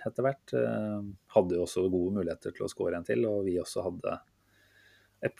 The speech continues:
par absolutt, eh, store målsjanser. Men, eh, jeg vet ikke hvordan du vil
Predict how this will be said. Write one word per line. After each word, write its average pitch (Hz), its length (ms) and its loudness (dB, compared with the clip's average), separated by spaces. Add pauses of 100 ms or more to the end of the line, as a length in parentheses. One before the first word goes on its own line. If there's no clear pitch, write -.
(160)
par 101 260 10
absolutt, - 540 2
eh, 92 880 2
store 90 420 0
målsjanser. 90 640 -4 (400)
Men, 104 240 -4
eh, 98 500 -4 (200)
jeg 110 80 0
vet 98 100 0
ikke 113 160 4
hvordan 101 160 8
du 95 80 8
vil 95 300 8